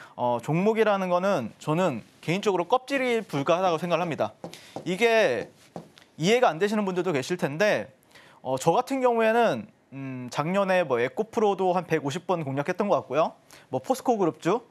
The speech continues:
같은 경우에도 수십 번 공략을 했었고 그다음에 올해 같은 경우에는 뭐 한미반도체, 알테오젠 이런 종목들을 어, 올해 초 같은 경우에는 공략을 굉장히 많이 했었습니다.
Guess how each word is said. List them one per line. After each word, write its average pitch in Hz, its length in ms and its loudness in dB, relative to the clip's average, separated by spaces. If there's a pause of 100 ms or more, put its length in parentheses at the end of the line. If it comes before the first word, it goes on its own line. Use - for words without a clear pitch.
같은 170 240 -4
경우에도 185 500 0 (120)
수십 - 280 -8
번 214 120 0
공략을 151 320 0
했었고 160 500 -4 (300)
그다음에 147 340 0
올해 170 760 4
같은 165 260 -2
경우에는 156 340 -2
뭐 127 100 2
한미반도체, 196 720 0
알테오젠 131 760 0
이런 170 220 -2
종목들을 156 800 -2 (360)
어, 107 300 -4
올해 151 180 2
초 190 160 -2
같은 214 200 0
경우에는 170 340 0
공략을 147 400 0
굉장히 165 300 -2
많이 120 200 0
했었습니다. 123 580 -4